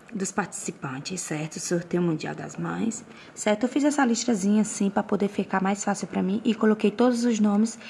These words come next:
dos participantes que estão participando desse sorteio. São duzentos e,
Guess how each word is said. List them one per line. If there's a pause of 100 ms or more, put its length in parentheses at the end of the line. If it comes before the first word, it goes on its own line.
(240)
dos
participantes
que
estão (460)
participando
desse
sorteio. (460)
São (300)
duzentos
e,